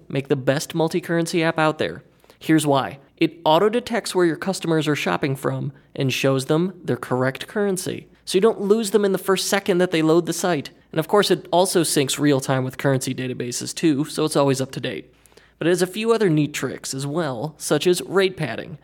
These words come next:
So if you set it to sync real-time rates, but want to pad the conversion by a few percent,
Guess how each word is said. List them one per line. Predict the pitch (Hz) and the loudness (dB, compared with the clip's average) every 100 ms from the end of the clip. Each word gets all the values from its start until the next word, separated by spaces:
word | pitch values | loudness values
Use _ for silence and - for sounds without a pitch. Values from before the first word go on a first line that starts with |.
| _ | _
So | - 147 | -2 0
if | |
you | 147 | 0
set | 143 175 | 2 2
it | 151 | 2
to | 160 | -2
sync | - 156 135 | -2 -2 0
real-time | 139 131 127 135 | 0 0 0 -2
rates, | 160 160 139 - - - | -2 -2 -4 -10 -12 -4
but | 135 | 0
want | 135 | 0
to | 131 | 0
pad | 139 139 | 0 0
the | 131 | 0
conversion | 135 131 127 127 131 | -4 -2 0 0 0
by | 127 123 | 0 -2
a | |
few | - 143 | -2 -2
percent, | 139 139 - 190 190 | -2 -4 0 0 0